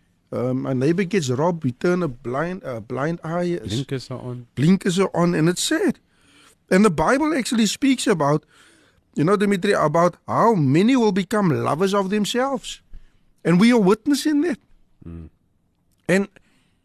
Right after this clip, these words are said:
Speaker 1: in last week, the Holy Spirit actually said to me that we're entering into a season where there will be a great falling away that will take place. A great falling away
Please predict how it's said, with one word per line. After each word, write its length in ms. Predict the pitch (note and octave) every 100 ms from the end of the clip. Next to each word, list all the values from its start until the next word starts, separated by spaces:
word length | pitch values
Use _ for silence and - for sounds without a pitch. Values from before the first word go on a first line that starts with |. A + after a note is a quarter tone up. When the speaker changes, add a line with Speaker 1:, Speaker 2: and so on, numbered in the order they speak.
| _
Speaker 1:
in 240 | A#3 D4 G3
last 280 | A#2 F#3+ -
week, 140 | G#3+
the 80 | F3
Holy 240 | D3 G3
Spirit 420 | G#3 - C4+ G#3+
actually 360 | - G3 G3 G3
said 340 | - A#3 B3+
to 80 | -
me 160 | F3+ D3+
that 220 | C#3 B2+
we're 100 | D#3 -
entering 420 | G3 G3 G#3+ G#3+
into 340 | G#3+ F#3 F#3+ F#3
a 80 | E3+
season 540 | - C4+ B3 C3 C3 _ _ _ _ _ _ _ _ _ _ _ -
where 320 | A#2 F#3 A#3+
there 140 | G3+
will 160 | D3+ D#3+
be 180 | D3 F3
a 60 |
great 420 | C3 - B2 F3
falling 400 | - G3 F3+ F#3
away 280 | G3 D#3+ G3
that 200 | F#3+ E3 F3
will 100 | E3 -
take 200 | G#3+ G3
place. 380 | A#3 A#3+ - - _ _ _ _ _ _ _ _ _ _ _ _ _ -
A 120 | F#3
great 360 | C3+ E3 D4
falling 440 | - B3+ B3+ C4 B3
away 400 | B3+ C4+ C#4